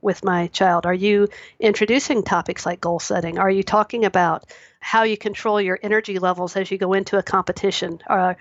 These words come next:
are you talking to children about whether they should be, you know, really pumped up or really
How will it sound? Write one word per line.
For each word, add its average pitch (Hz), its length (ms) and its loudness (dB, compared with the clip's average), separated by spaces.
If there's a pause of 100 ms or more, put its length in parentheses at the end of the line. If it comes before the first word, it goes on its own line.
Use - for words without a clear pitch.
(300)
are 196 60 4
you 190 80 2
talking 220 340 0
to 202 80 -2
children 202 360 0
about 185 280 2
whether 196 240 -2
they 196 120 0
should 196 200 -6
be, 180 340 0
you 214 80 0
know, 185 80 2
really 185 260 2
pumped 202 400 0
up 196 200 2
or 185 80 0
really 180 320 0